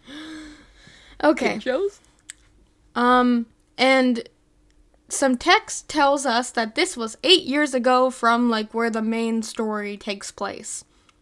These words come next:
Speaker 1: There's a nice set table with a bunch of, like, really good food, like turkey, like a very Thanksgiving feast. Um, in the bedroom, we see a can of gas. A woman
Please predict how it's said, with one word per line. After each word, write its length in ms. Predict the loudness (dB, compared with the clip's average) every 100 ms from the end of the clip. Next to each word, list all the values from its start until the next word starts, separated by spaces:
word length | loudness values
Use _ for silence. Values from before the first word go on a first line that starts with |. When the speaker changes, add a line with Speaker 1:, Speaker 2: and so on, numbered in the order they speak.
| -10 -10 _
Speaker 1:
There's 180 | 0 2
a 60 | 2
nice 340 | 4 2 2
set 220 | -2 -2
table 420 | 0 0 2 0 -2
with 140 | -4
a 40 |
bunch 300 | -4 -2 -2
of, 120 | -6 -8 -8
like, 300 | -6 -6 -6
really 320 | -4 -2 -2
good 240 | -4 -6
food, 560 | -6 -4 -2 -2 -4 -10 _ _ -10
like 300 | -8 -6 -10 _
turkey, 440 | -6 -6 -6 -12 -4
like 220 | -2 0
a 60 |
very 360 | 2 4 4 0
Thanksgiving 760 | 0 -6 -6 -8 -4 -2 -2
feast. 600 | -4 -8 -8 -8 -10 -12 -18 -20 -20 -20 -20 _ _ -2
Um, 240 | 2 2
in 140 | 0
the 100 | 0
bedroom, 640 | 2 6 6 6 0 -2 -4 -6
we 120 | -6
see 240 | 0 0
a 80 | 0
can 340 | -2 -2 0
of 180 | 0 0
gas. 800 | 0 4 4 2 -6 -8 -8 -12 _ _ _ _ _ _
A 100 | 0
woman 640 | 2 2 2 2 2 0